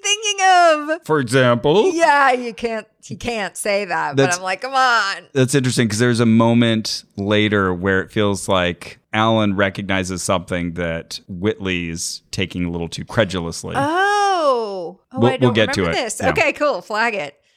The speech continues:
Speaker 1: Okay, so Whitley begins and he, he tells us that we are moving into Aquarius from Pisces.
Speaker 2: Good.
Speaker 1: Always hitting that age of Aquarius. It's
Speaker 2: Boy,
Speaker 1: coming.
Speaker 2: they've been singing about it since the seventies, but I guess it's finally
Speaker 1: <laughs>
Speaker 2: becoming real.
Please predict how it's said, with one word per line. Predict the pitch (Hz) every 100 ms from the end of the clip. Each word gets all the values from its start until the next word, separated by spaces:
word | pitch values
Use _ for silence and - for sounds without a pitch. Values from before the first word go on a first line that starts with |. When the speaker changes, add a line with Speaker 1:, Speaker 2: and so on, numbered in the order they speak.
| _
Speaker 1:
Okay, | 339 - 208
so | - 247 240 226 -
Whitley | 254 311 285
begins | 262 220 214 214 208
and | 202 202
he, | 220 202 202 190 -
he | 202
tells | 208 190
us | 202 -
that | 175 175
we | 185 185
are | 185
moving | 190 196 202 208 254
into | 247 233 285
Aquarius | 285 - 233 233 240 247
from | - 294 311
Pisces. | 269 214 - 208 202 233 - -
Speaker 2:
Good. | 85 85 107 - _ 190 185
Speaker 1:
Always | 185 190 220 226 220 -
hitting | 196 214 -
that | 220 220
age | 208 208
of | 214
Aquarius. | 220 254 196 180 190 220 -
It's | 214
Speaker 2:
Boy, | 220
Speaker 1:
coming. | 220 208 202
Speaker 2:
they've | 143
been | 143 139
singing | 160 180 175
about | 156 147
it | 147
since | - 135
the | 127
seventies, | - 127 101 87
but | 110
I | 104
guess | 101 98
it's | 101
finally | - 117 123 123
Speaker 1:
<laughs> | 110
Speaker 2:
becoming | 104 104 107 101
real. | 92 98 90 80 78 78